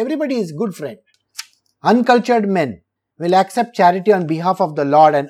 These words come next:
earn their livelihood by making a show of austerity and wearing a mendicant's dress. Those who know nothing about religion will mount a high seat and presume to speak on religious principle. Nee, look at me.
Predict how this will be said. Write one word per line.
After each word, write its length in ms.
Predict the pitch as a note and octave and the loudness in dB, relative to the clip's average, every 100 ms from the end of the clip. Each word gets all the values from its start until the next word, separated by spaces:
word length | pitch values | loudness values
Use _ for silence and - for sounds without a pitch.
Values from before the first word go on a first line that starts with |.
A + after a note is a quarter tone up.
| D3+ | -8
earn 200 | E3+ F3 | -10 -8
their 120 | D3 | -8
livelihood 540 | C#3 C#3+ D3+ C3+ C#3+ | -6 -8 -10 -10 -10
by 100 | A#2+ | -10
making 380 | A#2+ D3 D#3 E3 | -12 -12 -14 -14
a 80 | B2+ | -14
show 180 | - D#3 | -14 -12
of 100 | C3+ C#3 | -10 -12
austerity 520 | - F3 C#3+ A#2+ G#2+ _ _ _ | -12 -12 -12 -14 -20 _ _ _
and 200 | C3 C#3+ | -16 -12
wearing 320 | C#3+ F3+ G3+ F3 | -10 -8 -8 -10
a 60 | |
mendicant's 600 | C#3 C#3+ D3+ D3 C#3 A#2+ G#2+ | -14 -12 -12 -12 -12 -14 -18
dress. 320 | G#2+ _ _ _ _ _ _ _ _ _ | -20 _ _ _ _ _ _ _ _ _
Those 240 | C#3 F3 F3+ | -8 -6 -4
who 120 | F3+ | -4
know 160 | E3+ D#3+ | -6 -8
nothing 380 | E3+ F3 C4+ | -8 -8 -8
about 240 | B3 F#3+ D3+ | -6 -4 -6
religion 460 | D3 D3+ D3 D3+ | -8 -8 -8 -10
will 140 | D3+ C#3 | -10 -10
mount 300 | C#3 D#3+ E3 | -10 -10 -12
a 100 | D3 | -10
high 140 | D#3+ F3 | -8 -8
seat 280 | F3 E3+ D#3+ | -10 -14 -12
and 160 | C3+ | -12
presume 360 | D3 C#3+ F3 D#3+ | -12 -10 -12 -12
to 100 | C#3+ | -18
speak 280 | - E3 D3 | -16 -18 -16
on 120 | C#3 | -16
religious 400 | B2 C3+ C3 C3 | -14 -16 -18 -20
principle. 400 | C3+ B2 A#2+ G#2+ | -20 -20 -20 -20
Nee, 220 | B2 A3+ F3 | -16 -14 -14
look 140 | F3 | -16
at 120 | G3 | -18
me. 140 | E3+ | -20